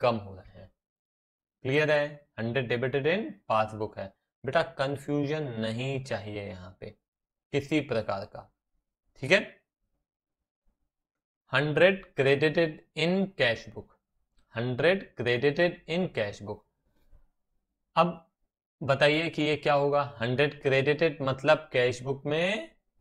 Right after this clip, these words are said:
कम हो गए। आ रही बात समझ में? फिर बता रहा हूं, देखो, अभी, अभी, अभी किया हमने, जब पैसे आते हैं बैंक में तो हम क्या करते हैं? डेबिट करते हैं, और बैंक में कम हो जाते हैं तो हम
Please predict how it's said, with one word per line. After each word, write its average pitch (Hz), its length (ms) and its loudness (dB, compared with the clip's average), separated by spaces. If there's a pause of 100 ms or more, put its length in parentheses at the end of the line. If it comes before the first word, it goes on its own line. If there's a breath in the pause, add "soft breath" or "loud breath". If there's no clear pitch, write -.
(400)
कम 135 160 4
हो 117 280 -2
गए। 101 300 -2
आ 107 160 -2
रही 147 120 4
बात 156 220 8
समझ 156 220 -2
में? 160 220 0
फिर 143 220 0
बता 143 260 6
रहा 143 100 4
हूं, 143 80 2
देखो, 143 240 2
अभी, 147 360 2 (160)
अभी, 131 180 4
अभी 147 200 4
किया 147 240 2
हमने, 143 380 0 (240)
जब 131 180 0
पैसे 135 340 4
आते 113 340 0
हैं 151 300 0
बैंक 123 300 -2
में 208 380 0
तो 127 80 -10
हम 127 160 -2
क्या 135 180 4
करते 139 300 0
हैं? 147 200 -4
डेबिट 151 260 2
करते 120 260 -2
हैं, 113 80 -2
और 113 100 -2
बैंक 127 300 -4
में 139 160 -4
कम 143 160 0
हो 143 120 2
जाते 143 280 2
हैं 143 180 -2
तो 151 120 -4
हम 175 360 -2